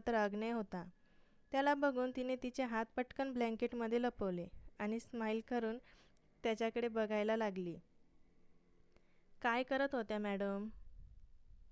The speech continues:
तो तिच्याजवळ येऊन म्हणाला. तशी ती थोडी मागे सरकली. "स्टडी करत होते,"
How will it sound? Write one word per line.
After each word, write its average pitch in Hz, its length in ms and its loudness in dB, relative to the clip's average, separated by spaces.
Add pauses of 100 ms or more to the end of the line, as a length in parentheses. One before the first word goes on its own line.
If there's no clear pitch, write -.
(160)
तो 226 100 0
तिच्याजवळ 220 600 2
येऊन 220 340 2
म्हणाला. 190 440 -4 (760)
तशी 233 220 0
ती 262 200 -6
थोडी 247 200 2
मागे 233 380 0
सरकली. 190 560 -4 (720)
"स्टडी 277 400 0
करत 285 280 2
होते," 190 380 -2